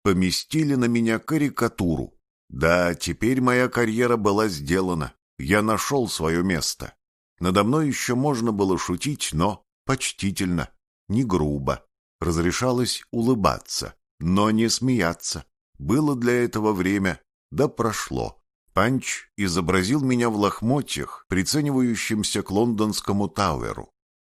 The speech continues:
Можете себе представить, как это подействовало на юнца, который до сих пор находился в полной безвестности,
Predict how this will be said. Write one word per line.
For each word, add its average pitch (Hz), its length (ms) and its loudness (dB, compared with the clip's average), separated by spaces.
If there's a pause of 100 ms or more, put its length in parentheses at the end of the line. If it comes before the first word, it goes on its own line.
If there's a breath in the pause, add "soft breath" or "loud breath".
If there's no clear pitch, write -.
Можете 101 640 0
себе 98 300 -2
представить, 90 920 -4 (100)
как 151 240 -4
это - 180 -4
подействовало 107 840 0
на 104 100 0
юнца, 95 800 -2
который 82 420 0
до 82 240 0
сих - 360 -6
пор 107 260 -2
находился 87 680 -4
в - 200 -8
полной 113 400 0
безвестности, 87 1120 -4